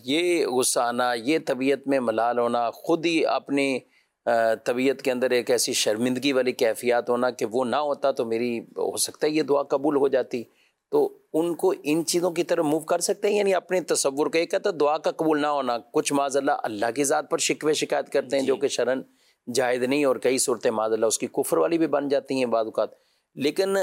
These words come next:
Speaker 1: اس سے اپنے ہی عملوں کی طرف دیکھنا، جیسے قرآن مجید میں ہے، "مَا اصابک مِنْ حسنۃ فَمِنَ اللہ، وما اصابک من سیئۃ فمن نفسک۔"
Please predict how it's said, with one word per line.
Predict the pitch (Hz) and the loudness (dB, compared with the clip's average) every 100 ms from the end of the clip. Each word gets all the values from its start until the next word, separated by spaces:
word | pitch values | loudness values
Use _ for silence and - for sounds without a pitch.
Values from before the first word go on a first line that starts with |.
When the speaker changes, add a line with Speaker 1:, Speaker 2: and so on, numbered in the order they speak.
| - | -4
Speaker 1:
اس | - 147 - | -2 -2 0
سے | 202 202 196 - - - - | 2 4 2 0 -6 -6 -6
اپنے | 160 - 233 | -6 -2 0
ہی | 220 | 0
عملوں | 180 180 175 | 0 0 0
کی | 165 | 0
طرف | 151 131 | 0 0
دیکھنا، | 117 107 101 71 | -2 -2 -4 -2
جیسے | 127 143 | 0 0
قرآن | - 156 175 | 0 0 0
مجید | 190 156 147 135 | -2 -2 -2 0
میں | 135 | 0
ہے، | 127 139 - _ | 0 -2 -6 _
"مَا | 113 117 131 147 151 | -6 -2 0 0 -4
اصابک | - 135 - 156 156 156 151 - 135 | -2 -2 0 0 0 0 -2 -2 -2
مِنْ | 123 123 | 0 -2
حسنۃ | 117 - 160 143 123 113 123 104 | -2 -2 -2 -2 -2 -2 -4 -4
فَمِنَ | 127 120 107 | -4 -2 -2
اللہ، | 98 90 92 - _ _ _ _ | -2 -2 -6 -6 _ _ _ _
وما | 120 120 139 139 | -4 -2 0 -2
اصابک | - 131 117 - 117 120 123 135 131 | -2 -2 0 2 0 0 -2 0 -2
من | - 113 131 139 143 135 | -2 -4 -2 0 0 -2
سیئۃ | - - 185 139 135 - 120 107 | -2 -2 -2 0 -2 -2 -6 -4
فمن | 117 123 110 | -4 -2 -2
نفسک۔" | 107 - 104 | -2 -4 -6